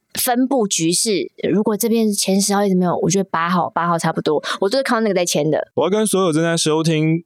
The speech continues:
Speaker 2: 台湾彩券 Podcast 开讲 bar 的听众朋友们，呃，如果你第二季呢，有从头开始听的话呢，你就会知道，号称自己有灵力的人，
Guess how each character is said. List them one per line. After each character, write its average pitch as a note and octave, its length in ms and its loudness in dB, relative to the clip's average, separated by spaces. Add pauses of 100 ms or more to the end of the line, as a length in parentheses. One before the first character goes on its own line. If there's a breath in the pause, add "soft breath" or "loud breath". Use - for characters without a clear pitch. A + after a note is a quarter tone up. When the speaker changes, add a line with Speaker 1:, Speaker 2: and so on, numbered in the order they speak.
Speaker 2:
台 C3 120 -2
湾 C#3 160 0
彩 C#3+ 160 0
券 A#2+ 220 0
Podcast A#2+ 540 0
开 D#3 240 -2
讲 C3 240 0
bar C3 240 2
的 A2+ 80 2
听 B2 160 0
众 B2+ 180 0
朋 A2+ 140 2
友 G#2 100 2
们， F#2+ 140 2 (200)
呃， A#2+ 200 2
如 D3 100 2
果 D3 140 0
你 A#2 80 0
第 F3+ 120 0
二 F3+ 80 0
季 E3+ 200 0
呢， C#3 300 2
有 G#2+ 220 2
从 B2 220 0
头 E3 140 2
开 G#3 160 0
始 D#3 100 0
听 G#3 240 0
的 F3+ 140 2
话 F#3 180 2
呢， D3+ 220 0
你 A2+ 60 0
就 C3 100 2
会 C3+ 80 2
知 B2 100 -2
道， A#2+ 220 2 (280 loud breath)
号 A3 240 2
称 G#3 220 0
自 G3+ 80 2
己 F#3 80 2
有 C#3+ 140 2
灵 C#3 260 2
力 A#3 100 0
的 D3 140 2
人， B2 220 0